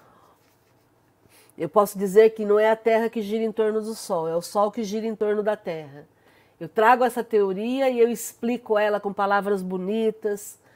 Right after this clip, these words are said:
e tudo mais. Mas aí eu não consigo provar isso, então eu não tenho substância pra, pra, pra comprovar isso.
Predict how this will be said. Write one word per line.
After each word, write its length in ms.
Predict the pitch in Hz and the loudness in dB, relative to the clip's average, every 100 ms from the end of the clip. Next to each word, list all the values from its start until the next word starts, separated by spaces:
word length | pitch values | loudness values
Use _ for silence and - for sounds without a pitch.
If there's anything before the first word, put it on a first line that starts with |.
| _ _ _ | _ _ _
e 80 | 196 | -10
tudo 260 | - 208 240 | -4 -2 0
mais. 480 | 190 160 160 - _ _ _ | -2 -2 -8 -14 _ _ _
Mas 280 | 190 226 220 | 8 8 10
aí 140 | 247 | 10
eu 100 | 262 | 10
não 140 | 277 302 | 6 2
consigo 400 | 339 320 285 247 | -2 -2 -4 -4
provar 460 | 294 294 262 226 | -2 2 4 2
isso, 360 | 185 170 - - | 2 -8 -12 -12
então 180 | 185 214 | -6 -4
eu 60 | |
não 120 | 226 240 | -2 -4
tenho 200 | 254 254 | -6 -6
substância 680 | 254 240 - 226 185 180 175 | -6 -10 -6 -6 -6 -10 -14
pra, 120 | 175 | -18
pra, 280 | _ 185 175 | _ -12 -10
pra 400 | 180 170 170 160 | -10 -8 -8 -10
comprovar 580 | 190 185 196 175 180 165 | -10 -10 -10 -8 -10 -10
isso. 440 | 151 151 - - | -14 -18 -20 -20